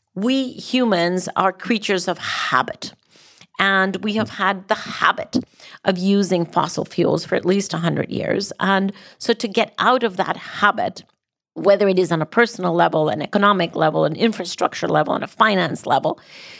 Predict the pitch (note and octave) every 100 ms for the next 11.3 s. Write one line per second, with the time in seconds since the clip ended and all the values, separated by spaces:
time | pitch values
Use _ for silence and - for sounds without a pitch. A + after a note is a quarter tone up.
0 | - - - - - D#4 F4 F4 E4+ D4
1 | B3+ B3 G#3+ B3 A3+ G#3 G#3+ G#3 - A3+
2 | A3 G3+ - A3+ G#3+ G#3+ F#3+ F3 F#3 -
3 | - - D#4 E4 - F3 D#3+ - D3 D3+
4 | - G#3 - - - - - G#3 G#3 -
5 | G3 G3+ F3 F#3+ F#3 G3 F3 E3+ E3+ -
6 | C4+ C4 G3 F#3+ G3+ - - G3+ F#3+ -
7 | G#3 F#3 F3+ E3+ F3 - D#3+ D#3 D#3+ -
8 | C#3 B2 C#3 C3 - D#3 D3+ D3+ D3+ D#3
9 | D3+ - - D3+ - B3+ A#3+ A3+ G3 F#3
10 | E3+ D#3+ D3 A3 C4 G3+ E3 D#3 D3 -
11 | - F3+ C4